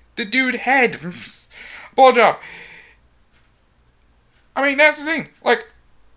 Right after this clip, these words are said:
I mean, what's, I mean, if I were to get a massage by a woman, you know, I have an erection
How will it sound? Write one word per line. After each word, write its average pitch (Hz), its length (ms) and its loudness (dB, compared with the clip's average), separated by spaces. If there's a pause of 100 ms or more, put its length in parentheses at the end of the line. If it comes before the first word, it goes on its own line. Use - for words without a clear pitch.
(480)
I - 20 -12
mean, 220 300 -6
what's, 294 500 -2 (100)
I - 60 -2
mean, 233 240 -2 (420)
if 233 80 -10
I 277 140 4
were 294 80 -2
to 269 40 -6
get 269 80 0
a 254 40 0
massage 240 260 0
by 233 100 2
a 220 80 2
woman, 254 280 -4 (800)
you 214 80 -6
know, 254 220 -4 (680)
I 214 160 -2
have 233 180 0
an 220 80 -4
erection 247 440 -2